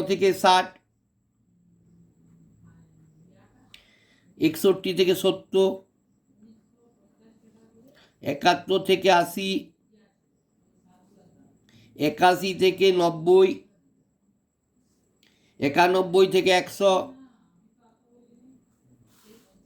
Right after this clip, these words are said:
একশো এক থেকে একশো দশ। শ্রেণী সীমানা দেখো পঞ্চ-, এই দেখো, এই একান্ন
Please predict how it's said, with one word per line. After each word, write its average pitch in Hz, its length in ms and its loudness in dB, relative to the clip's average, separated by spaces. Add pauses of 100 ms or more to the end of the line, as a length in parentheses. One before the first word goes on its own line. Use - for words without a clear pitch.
(800)
একশো 165 360 -2 (140)
এক 185 80 -2 (100)
থেকে 190 280 -4 (3000)
একশো 160 320 -2
দশ। 160 260 0 (580)
শ্রেণী 359 360 2
সীমানা 185 420 0
দেখো 190 200 0 (100)
পঞ্চ-, 175 320 -4 (100)
এই 180 60 0
দেখো, 185 160 2 (260)
এই 185 60 2 (180)
একান্ন 190 260 0